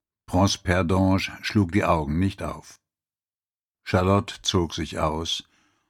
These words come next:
und betrachtete sich dabei im Schrankspiegel. Als sie ihr Korsett aufhakte und ihren Hüftgürtel abnahm, seufzte sie. Sie war dick und rosig, wie die Frauen auf den Bildern von Rubens.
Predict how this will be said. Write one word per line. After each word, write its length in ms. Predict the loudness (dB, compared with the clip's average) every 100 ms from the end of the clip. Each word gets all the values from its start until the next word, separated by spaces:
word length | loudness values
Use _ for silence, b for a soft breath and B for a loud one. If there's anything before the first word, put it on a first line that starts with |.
| _ _
und 120 | -2
betrachtete 680 | -2 0 0 0 -4 -12 -12
sich 200 | -10 -8
dabei 340 | -6 -2 -2 0
im 100 | -2
Schrankspiegel. 1040 | 0 0 0 -2 -6 -8 -8 -6 -8 -10 _ _ _ _ _ _ _ _ _
Als 280 | 2 2 2
sie 120 | 2
ihr 140 | 2
Korsett 640 | 2 2 4 4 0 -4 -2
aufhakte 840 | 2 2 0 -4 -2 -4 -8 -8
und 180 | -6 -4
ihren 280 | -2 0 0
Hüftgürtel 680 | 0 -4 -4 0 2 0 2
abnahm, 720 | 0 2 4 4 6 4 2 b b b
seufzte 800 | 2 4 4 -2 -12 -14 -12 -12
sie. 360 | -10 -10 -12 -16 _ _ _ _ _ _ _
Sie 160 | 0 2
war 120 | 2
dick 260 | 2 2 2
und 160 | 0
rosig, 480 | 2 0 2 0 0
wie 120 | 0
die 120 | 0
Frauen 380 | -4 2 4 4
auf 100 | 4
den 160 | 2 4
Bildern 320 | 4 4 2
von 200 | 4 2
Rubens. 600 | 2 -4 -4 -6 -8 -12